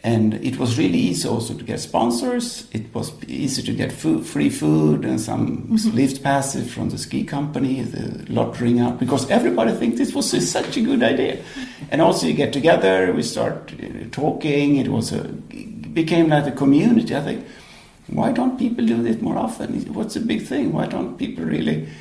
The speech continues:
Speaker 1: care am-, about the environment more? And why don't people, uh, get together and do this activity?"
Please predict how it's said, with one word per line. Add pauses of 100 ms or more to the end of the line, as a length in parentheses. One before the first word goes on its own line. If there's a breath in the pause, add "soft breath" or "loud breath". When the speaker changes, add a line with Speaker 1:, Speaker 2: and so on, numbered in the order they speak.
(220 loud breath)
Speaker 1:
care
am-,
about
the
environment
more?
And
why
don't
people, (560 loud breath)
uh,
get
together
and
do
this
activity?"